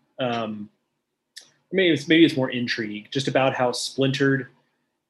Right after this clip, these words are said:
summer ball will become. And maybe, I think maybe more so some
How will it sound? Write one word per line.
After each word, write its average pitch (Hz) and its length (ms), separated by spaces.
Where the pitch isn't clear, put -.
summer 143 280
ball 127 220
will 127 140
become. 139 640
And 131 220
maybe, 123 520
I 165 60
think 160 140
maybe 139 240
more 143 180
so 131 320
some 139 560